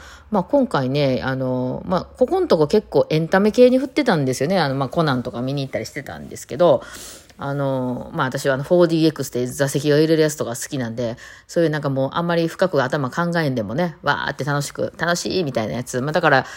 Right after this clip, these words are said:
今マリオやってるからね、マリオもちょっと行きたいような気はしてたんですけど、まあ、このターっていうのが、まあ、ちょこっと面白そうだったので、っていうか面白、ちょ、避けてはいたんですよね。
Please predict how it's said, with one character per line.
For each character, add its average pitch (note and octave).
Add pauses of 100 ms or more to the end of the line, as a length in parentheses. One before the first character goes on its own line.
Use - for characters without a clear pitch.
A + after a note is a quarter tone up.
(120)
今 G3
マ B3+
リ A#3+
オ C#3+
や C3+
っ C#3
て C#3
る C3+
か A#2+
ら B2
ね、 F3+
マ G#3+
リ F#3
オ C3+
も B2+
ち -
ょ D3
っ -
と C3
行 C#3
き -
た F3
い C#3+
よ C#3+
う C3+
な B2
気 -
は C#3+
し D3+
て D#3+
た B2+
ん A#2
で A#2
す -
け B2
ど、 E3 (420)
ま A#3
あ、 A3
こ A#3
の A3+
タ C4
ー -
っ F3+
て -
い C#3+
う C3+
の C3
が、 B2+
ま C3+
あ、 B2+
ち C3
ょ D3
こ D3+
っ D3 (120)
と B2+
面 C#3
白 C#3
そ C3+
う B2
だ A2
っ - (100)
た -
の A2+
で、 C3+
っ B2
て D#3+
い D#3+
う -
か B2
面 F3+
白、 C#4
ち -
ょ、 -
避 G#3
け E4+
て -
は A#4
い F3
た D3+
ん C#3
で B2
す -
よ A#2
ね。 F#3+